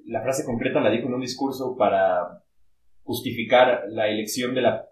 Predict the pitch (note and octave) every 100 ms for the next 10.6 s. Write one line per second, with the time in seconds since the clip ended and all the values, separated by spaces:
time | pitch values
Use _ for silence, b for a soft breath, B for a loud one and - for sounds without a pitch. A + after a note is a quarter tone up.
0 | _ A2+ A2 - A#2 G#2+ A2 A2+ A2 A#2+
1 | A#2+ A#2+ A#2 G#2 F#2+ F2+ F2+ - - _
2 | _ _ _ _ - G#2 A#2+ A2+ A#2 A2
3 | F#2+ C3+ A#2 A2 - _ _ - G#2+ -
4 | A2 A2+ B2 A#2+ - - _ _ _ -
5 | A2+ A#2 A#2+ - A2+ A#2+ - B2 C3 B2
6 | B2 A#2 B2+ A#2+ D#3+ - - _ _ A2+
7 | A2+ B2 C3+ C#3 A#2 G2+ G2+ F3 F3 -
8 | A2+ C3+ G3+ - - - B2 B2+ B2+ G#2+
9 | G#2 - B2 - B2+ B2 A#2 B2+ A2+ B2
10 | D#3 E3 E3 C#3 D#3 -